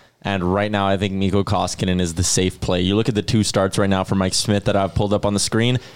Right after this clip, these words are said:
He's faced fifty-one shots and given up seven goals. Look at Mikko Koskinen's two appearances so far in March.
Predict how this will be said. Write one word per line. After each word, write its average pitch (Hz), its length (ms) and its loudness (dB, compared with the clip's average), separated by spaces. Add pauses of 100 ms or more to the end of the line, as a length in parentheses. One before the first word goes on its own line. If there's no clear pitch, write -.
(140)
He's 110 180 -2
faced 107 260 0
fifty-one 113 600 0
shots 104 360 -2
and 107 80 -2
given 95 160 -2
up - 80 -4
seven 107 540 0
goals. 92 400 0 (280)
Look 117 140 0
at 135 80 2
Mikko 123 240 2
Koskinen's 110 560 0
two 123 160 2
appearances 120 480 2
so 123 140 2
far 123 220 2
in 120 60 0
March. 131 280 0